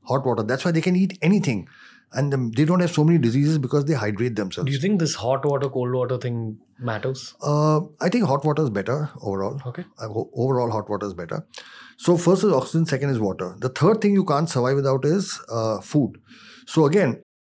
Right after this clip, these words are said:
Speaker 1: what is good food is natural food, whatever nature gave us. In fact, you know, today most, even you talk to cancer surgeons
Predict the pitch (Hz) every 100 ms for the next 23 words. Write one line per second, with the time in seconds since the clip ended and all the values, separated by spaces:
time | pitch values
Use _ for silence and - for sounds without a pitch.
0 | - 139 175 131 107 - - 170 170 170
1 | - 143 147 160 - - 98 113 113 131
2 | 107 104 90 131 160 165 110 110 113 92
3 | 82 80 - _ - 131 120 170 175 170
4 | 156 156 147 143 175 156 170 - 151 156
5 | 196 - 143 156 160 190 185 131 156 226
6 | - 147 107 110 107